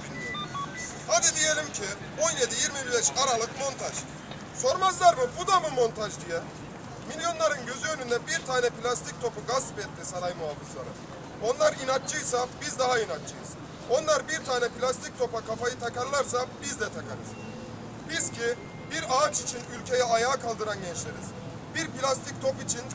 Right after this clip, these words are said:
saray uykusuz bırakırız. Bugün biz burada bir tane yürekli savcı arıyoruz.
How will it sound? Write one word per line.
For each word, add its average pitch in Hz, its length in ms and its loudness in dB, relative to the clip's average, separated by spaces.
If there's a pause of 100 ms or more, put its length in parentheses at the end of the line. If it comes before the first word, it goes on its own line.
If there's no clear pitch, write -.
(140)
saray 254 240 4
uykusuz 226 640 -6
bırakırız. - 400 -6 (600)
Bugün 277 260 0
biz 294 220 0
burada 214 360 2 (160)
bir 285 160 -2
tane 247 220 4
yürekli 233 400 0
savcı 208 360 -2
arıyoruz. - 380 -2